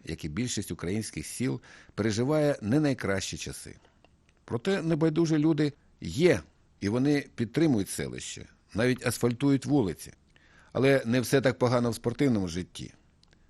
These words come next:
Нововасилівка — це домівка для двох футбольних команд, про одну з яких і піде мова в сьогоднішній програмі.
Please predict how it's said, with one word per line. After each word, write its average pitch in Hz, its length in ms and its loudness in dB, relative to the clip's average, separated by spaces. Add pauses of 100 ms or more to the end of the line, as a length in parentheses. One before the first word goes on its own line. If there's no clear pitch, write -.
Нововасилівка — 87 880 -2 (300)
це 139 120 0
домівка 139 680 4
для 92 220 0
двох 107 260 0
футбольних 104 520 0
команд, 110 400 0 (240)
про 92 140 -2
одну 92 200 0
з 82 80 -4
яких 127 380 -4
і 110 60 -6
піде 107 300 0
мова 87 280 0
в 67 80 -10
сьогоднішній 78 540 -6
програмі. 76 400 -8